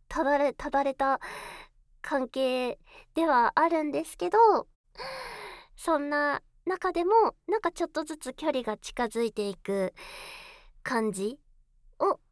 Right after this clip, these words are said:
味わっていけたら、味わっていただけたら嬉しいです。うん。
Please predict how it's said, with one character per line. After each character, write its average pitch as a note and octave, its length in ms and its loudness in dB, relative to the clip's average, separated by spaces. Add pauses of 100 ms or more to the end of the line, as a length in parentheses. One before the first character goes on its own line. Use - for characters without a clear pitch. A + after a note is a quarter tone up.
味 B3+ 260 -2
わ B3+ 100 2
っ B3+ 60 -2
て G#3+ 140 -2
い G#3 80 -2
け - 140 -2
た A3+ 160 -4
ら、 G3 180 -8
味 A3+ 200 0
わ C4 80 0
っ - 20 -6
て - 80 -6
い G#3+ 80 -6
た C#4 100 -8
だ C#4 100 -6
け D4 120 -6
た F4 140 2
ら C4+ 160 -2 (720)
嬉 G#3+ 180 0
し A3 200 -6
い - 20 -6
で E3+ 140 -8
す。 - 180 -18 (1400)
う - 80 -4
ん。 F#3+ 220 -2